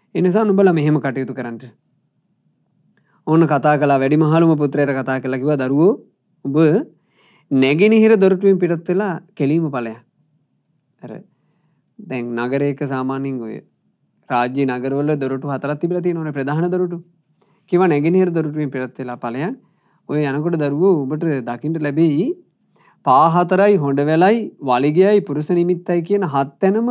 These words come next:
පොළවේ වදින මට්ටමේ එහෙම අංග ලක්ෂණ පිහිටපු සුදු සුදු හස්තිය. ආන් ඒ හස්තිය දකින්න තැන ඔබ නගරයක් හදාගනින්. පුතේ උඹට ඒ නගරේ හරි යනවා.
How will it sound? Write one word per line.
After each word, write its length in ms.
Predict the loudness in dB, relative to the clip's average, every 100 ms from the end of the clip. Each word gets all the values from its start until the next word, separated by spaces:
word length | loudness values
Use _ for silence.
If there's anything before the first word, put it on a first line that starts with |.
| -2
පොළවේ 460 | -2 0 2 2 2
වදින 400 | 2 2 2 2
මට්ටමේ 580 | 2 -2 0 0 0 -2 -6 _ _ _ _ _ _ _ _ _
එහෙම 260 | 0 4 4
අංග 200 | 4 4
ලක්ෂණ 440 | 2 2 0 -4 -4
පිහිටපු 420 | -2 0 0 -2
සුදු 280 | 0 2 0
සුදු 220 | 0 -4
හස්තිය. 480 | -2 -2 -2 -4 -4 -6 _ _ _ _ _ _ _ _ _ _
ආන් 240 | 0 4 4
ඒ 80 | 2
හස්තිය 420 | -2 -2 0 0
දකින්න 360 | 0 -2 -4 -4
තැන 220 | -4 -4 -6 _ _ _ _ _ _ _ _ _ _ _ _ -2
ඔබ 100 | 2
නගරයක් 520 | 2 0 0 -2 -4
හදාගනින්. 520 | -8 -8 -6 -6 -8 -10 _ _ _ _ _ -12
පුතේ 180 | -4 -2
උඹට 180 | -2 -4
ඒ 100 | -4
නගරේ 320 | -4 -4 -2
හරි 260 | 0 0 0
යනවා. 300 | -2 -8